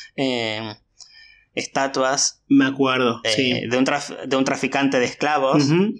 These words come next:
Speaker 1: que era británico, eh, la tiraron y la tiraron al río Tames.
Speaker 2: Sí, me acuerdo, me acuerdo haberlo visto, sí, sí,
Speaker 1: Sí.
Speaker 2: es verdad.
Speaker 1: Tienen conexión <laughs> con África.
Speaker 2: Ujú.
Speaker 1: Bastante. Pero bueno, pero yendo más allá,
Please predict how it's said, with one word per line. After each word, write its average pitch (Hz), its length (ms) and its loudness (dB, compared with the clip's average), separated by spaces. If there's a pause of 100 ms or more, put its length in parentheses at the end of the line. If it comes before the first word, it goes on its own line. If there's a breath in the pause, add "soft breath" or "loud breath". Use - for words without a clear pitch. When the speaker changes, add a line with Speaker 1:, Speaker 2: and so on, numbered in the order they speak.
Speaker 1:
que 127 100 -2
era 123 140 0
británico, 135 920 -2 (460)
eh, 113 400 -6 (160)
la 117 140 -4
tiraron 127 460 -2
y 139 40 2
la 120 100 2
tiraron 117 340 -2
al 107 200 -4
río 110 200 -2
Tames. 143 280 0
Speaker 2:
Sí, 135 280 2
me 143 100 2
acuerdo, 127 300 0
me 123 100 -4
acuerdo 135 220 0
haberlo 131 200 0
visto, 123 280 -6
sí, - 160 -4
sí, - 80 -4
Speaker 1:
Sí. 131 80 2
Speaker 2:
es 117 160 -2
verdad. 120 220 -8 (400)
Speaker 1:
Tienen 113 280 -2
conexión 107 440 -4
<laughs> - 500 -4
con - 300 -6
África. 127 480 -2
Speaker 2:
Ujú. 117 300 -2 (640 loud breath)
Speaker 1:
Bastante. 117 580 -6 (640 loud breath)
Pero 165 160 0
bueno, 131 160 0
pero 147 160 0
yendo 214 240 0
más 202 180 0
allá, 196 320 0